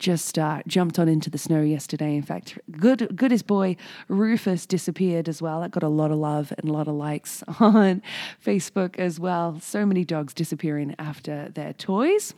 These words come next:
Hmm. Speaking of disappearing too, have you noticed? I'm sure you have. So many businesses really struggling right now, uh, to remain open. A lot of closures,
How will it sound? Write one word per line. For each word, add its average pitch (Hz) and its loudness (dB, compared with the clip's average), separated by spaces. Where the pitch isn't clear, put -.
Hmm. 240 8
Speaking 254 0
of 156 0
disappearing 151 0
too, 208 4
have 175 2
you 196 6
noticed? 214 4
I'm 170 0
sure 160 -2
you 143 -2
have. 139 -8
So 285 6
many 240 6
businesses 196 0
really 247 2
struggling 202 2
right 180 0
now, 156 -2
uh, 175 4
to 180 4
remain 175 4
open. 175 2
A 175 -4
lot 180 -2
of 185 -10
closures, 170 0